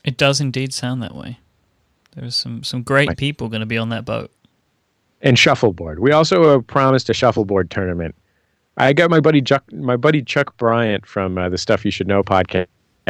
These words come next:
Speaker 2: called me and asked if he could come, and I'm like, "We have to think of something for you to do." And he's, and so our fallback, if we can't think of anything better, is he'll just be in charge of the shuffleboard tournament.
Speaker 1: So I have one last question before I let you go today.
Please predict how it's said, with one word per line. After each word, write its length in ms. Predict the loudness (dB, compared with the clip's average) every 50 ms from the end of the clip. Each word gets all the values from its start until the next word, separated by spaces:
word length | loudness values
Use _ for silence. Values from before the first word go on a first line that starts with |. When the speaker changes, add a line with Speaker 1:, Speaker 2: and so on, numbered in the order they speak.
| -2 -2 -2
Speaker 2:
called 200 | -2 0 0 0
me 100 | 0 -2
and 140 | -2 -2 -2
asked 240 | -2 -2 -2 -2 -4
if 100 | -4 -4
he 100 | -4 -6
could 120 | -6 -6
come, 240 | -4 -2 -2 -2 -2
and 80 | -4
I'm 100 | -4 -4
like, 120 | -4 -2 0
"We 100 | 2 2
have 80 | 2
to 100 | 2 0
think 140 | 0 2 2
of 80 | 2 2
something 200 | 0 0 0 -2
for 120 | 0 2
you 80 | 2 2
to 60 | 4
do." 160 | 4 4 4
And 80 | 4 2
he's, 260 | 0 -4 -6 -6 -8 -6 _
and 280 | 0 2 2 2 0 -2 -6 -12 -20 -20 -20 _ -4
so 180 | 0 4 4
our 80 | 4 4
fallback, 580 | 4 4 4 4 4 4 4 4 2 2 0 -2
if 100 | -4 -2
we 100 | -2 0
can't 320 | 0 0 0 0 -2 -6 _
think 200 | -2 -2 0 2
of 80 | 2
anything 380 | 2 2 2 2 0 0 0 2
better, 220 | 4 4 4 4
is 120 | 4 2 0
he'll 200 | 0 0 0 0
just 220 | -2 -4 -6 -4
be 120 | -4 -4 -4
in 80 | -2
charge 260 | -2 -2 -2 -2 0
of 80 | -2 -2
the 60 | -2
shuffleboard 600 | -2 -4 -4 -4 -4 -6 -6 -6 -4 -4 -4 -4
tournament. 380 | -4 -4 -4 -4 -4 -6 -8 -10 _ _ _ _ _ _ _ _ _ _ _ _ _ _ _ _ _ -20 -20 -20 _ _
Speaker 1:
So 140 | -12 -8 -4
I 40 | -4
have 180 | -4 -4 -4
one 220 | -2 -2 -2 -2 -2
last 200 | -2 -2 -4 -4
question 360 | -6 -8 -8 -8 -8 -8 -8
before 220 | -8 -8 -6 -6
I 40 | -6
let 160 | -6 -6 -8
you 80 | -10 -12
go 160 | -12 -12 -12
today. 300 | -14 -14 -18 -20 -20 -20